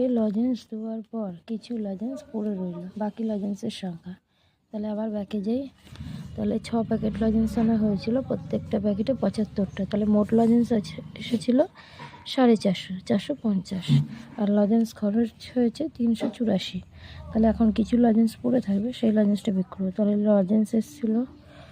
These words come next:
চারশো পঞ্চাশ, আর লজেন্স মোট খরচ হয়েছে তিনশো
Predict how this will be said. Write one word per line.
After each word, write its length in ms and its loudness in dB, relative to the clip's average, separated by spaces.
চারশো 420 0
পঞ্চাশ, 640 2
আর 100 2
লজেন্স 480 4
মোট 260 4
খরচ 360 0
হয়েছে 320 -2
তিনশো 560 0